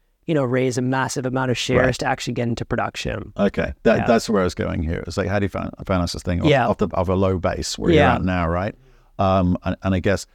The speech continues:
Speaker 2: the, okay, the story for me is much clearer. And it looks like this thing is pretty darn close. It's kind of primed. Um, what do you think are the moments that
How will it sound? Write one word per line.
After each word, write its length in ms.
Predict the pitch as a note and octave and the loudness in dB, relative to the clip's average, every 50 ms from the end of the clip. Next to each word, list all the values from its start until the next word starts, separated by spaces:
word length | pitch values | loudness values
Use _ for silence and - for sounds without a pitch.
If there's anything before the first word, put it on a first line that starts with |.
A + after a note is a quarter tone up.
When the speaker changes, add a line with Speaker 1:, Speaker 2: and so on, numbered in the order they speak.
| _ _ _ _ _ _ _ - | _ _ _ _ _ _ _ -8
Speaker 2:
the, 600 | F#2+ G2+ A2+ A2 G#2 G2 G2 F#2+ F#2 F#2 F#2 - - - _ - | -2 0 2 2 2 2 2 2 0 0 -2 -4 -6 -12 _ -8
okay, 120 | - G2 | -6 -4
the 80 | F2 F2 | -4 -4
story 400 | - - C3 B2+ B2 A#2 G#2 F2 | -2 0 2 2 4 2 2 0
for 140 | - - | 0 0
me 100 | G2 F#2 | 0 0
is 100 | F2 E2+ | 0 0
much 180 | F2+ G2 - - | -4 -6 -6 -8
clearer. 460 | - - F#2+ F#2+ - - - - - - _ - | -6 -4 -2 -2 -2 -4 -8 -10 -12 -16 _ -6
And 100 | - F2+ | -2 0
it 40 | F2+ | 0
looks 160 | F#2+ F2+ - | 0 0 0
like 160 | G#2+ F#2+ F2 - | 0 0 0 0
this 160 | F2+ - - | -2 -2 0
thing 180 | G2 F#2 E2+ | 0 0 0
is 100 | E2 D#2+ | 0 -4
pretty 220 | - - G2+ F2+ E2+ | -4 -2 -2 0 0
darn 220 | D#2+ F2 F2 D#2 | 0 0 -2 -2
close. 400 | - - F2+ F2 - E2+ - - | -2 -2 -4 -4 -4 -6 -8 -8
It's 160 | F2 - - | -8 -8 -8
kind 180 | - - F2+ E2+ | -4 -2 -2 -2
of 80 | D#2+ - - - _ _ _ - _ _ | -2 -4 -8 -14 _ _ _ -20 _ _
primed. 380 | - - G#2 F#2 F2+ E2+ - - - - - - - - | -6 -2 0 0 0 0 -2 -6 -12 -20 -20 -20 -10 -4
Um, 320 | G#2 G2 G2 F#2+ F#2 - _ _ _ _ _ | -2 0 0 0 0 -2 _ _ _ _ _
what 180 | - A2 A#2 | -4 -2 0
do 80 | A#2+ B2 | 2 2
you 60 | B2+ | 2
think 240 | - - B2+ A#2 A2+ | 2 0 0 2 2
are 20 | |
the 140 | G2+ G2 G2 | 2 2 2
moments 400 | F#2+ F#2+ F#2 F2+ F#2 F#2 - - | 2 2 2 0 0 -2 -2 -2
that 180 | - F2+ - | -2 -4 -4